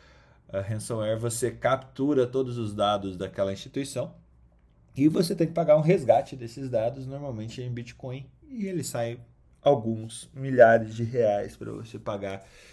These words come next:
isso daí. Mas por que que eu tô colocando Bitcoin em medicina de guerra?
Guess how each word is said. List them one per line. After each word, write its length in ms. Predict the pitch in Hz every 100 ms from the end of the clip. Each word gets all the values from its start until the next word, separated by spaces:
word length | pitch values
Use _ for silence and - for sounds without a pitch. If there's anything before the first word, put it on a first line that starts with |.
| - - - - -
isso 240 | 110 110
daí. 240 | 127 90 - - - - -
Mas 180 | - 151
por 160 | 165 202
que 160 | 220
que 60 | 233
eu 80 | 208
tô 120 | 196
colocando 380 | 170 151 165 160
Bitcoin 380 | 156 - 170 175
em 60 |
medicina 420 | 165 170 170 160 147
de 100 | 135
guerra? 480 | 110 98 87 85